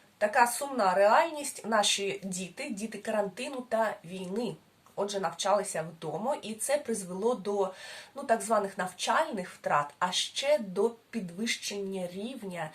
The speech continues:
жорстокого поводження з дітьми. Зараз трішечки про не дуже приємне. Нагадаю, що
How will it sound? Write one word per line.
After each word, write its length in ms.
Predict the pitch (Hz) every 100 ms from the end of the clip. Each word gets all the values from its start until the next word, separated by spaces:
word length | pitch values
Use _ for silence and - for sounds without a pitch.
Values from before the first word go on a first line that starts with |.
| - - -
жорстокого 680 | 208 208 - 233 233 220 202
поводження 760 | 220 202 202 190 190 196 190
з 80 | 170
дітьми. 540 | 175 208 - 151 147 147
Зараз 360 | 170 202 190 185
трішечки 640 | - 202 233 233 226 -
про 300 | 254 - 226
не 140 | 269 240
дуже 260 | 190 214
приємне. 540 | 220 196 160 135 101 - - _ _ - - _
Нагадаю, 680 | 190 190 190 180 190 233 208
що 680 | 196 - - 196 196 185